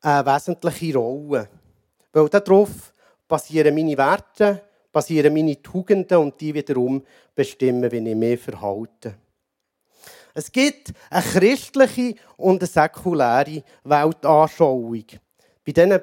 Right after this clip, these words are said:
beiden Weltanschauungen gibt es auch immer eine Überlappung, aber oft sind sie auch sehr widersprüchlich. Warum? Weil Gottes Maßstäbe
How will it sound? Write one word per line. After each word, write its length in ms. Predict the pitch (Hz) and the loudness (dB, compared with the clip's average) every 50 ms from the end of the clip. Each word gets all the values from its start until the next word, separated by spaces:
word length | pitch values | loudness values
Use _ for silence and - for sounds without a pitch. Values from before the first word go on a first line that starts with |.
| - | 0
beiden 440 | - 160 165 180 196 - 180 160 131 | 0 2 2 2 0 0 -2 0 0
Weltanschauungen 1200 | 139 139 147 185 202 - - 180 175 175 - - 160 160 160 175 175 190 180 - - 160 170 214 - _ _ _ - _ _ | 2 0 0 0 -2 -2 0 0 0 0 0 0 2 2 2 2 0 -2 -4 0 0 2 2 0 -4 _ _ _ -20 _ _
gibt 180 | _ - 160 - | _ -10 -10 -4
es 60 | - | 0
auch 60 | 165 | 2
immer 260 | 165 165 175 190 185 175 | 2 2 4 2 4 4
eine 100 | 165 143 | 4 2
Überlappung, 760 | - - 120 120 120 117 139 - _ _ _ - 151 208 _ _ _ _ _ _ _ _ _ - | 2 -4 -8 -4 -2 -2 -2 -4 _ _ _ -14 -14 -14 _ _ _ _ _ _ _ _ _ -10
aber 240 | 143 147 - 160 156 | -8 -6 -2 0 0
oft 260 | 160 165 160 - - | 0 0 -2 -6 -14
sind 160 | - 156 135 | -14 -14 -10
sie 80 | - 147 | -6 -6
auch 80 | 135 | -6
sehr 300 | - - 123 120 120 123 - - | -6 -4 -4 -4 -4 -4 -4 -8
widersprüchlich. 760 | - - - - - - - - 127 123 107 - - - 117 - - _ _ _ _ _ _ _ _ _ _ _ _ _ - - _ _ | -14 -14 -14 -18 -20 -20 -14 -8 -6 -6 -6 -8 -12 -20 -20 -20 -20 _ _ _ _ _ _ _ _ _ _ _ _ _ -20 -20 _ _
Warum? 480 | - 139 147 175 185 226 240 233 220 - _ _ _ - | -4 -2 2 4 4 4 4 2 -4 -6 _ _ _ 2
Weil 160 | 175 180 175 | 4 4 4
Gottes 480 | 175 202 208 220 - - 214 190 - - | 6 4 2 2 2 0 -2 -2 0 -4
Maßstäbe 1200 | 147 151 156 156 175 208 226 - - - - - - - 202 180 160 151 131 123 - _ - | 0 2 4 6 6 4 2 0 -6 -20 -20 -16 -4 0 0 2 2 2 0 -2 -8 _ -20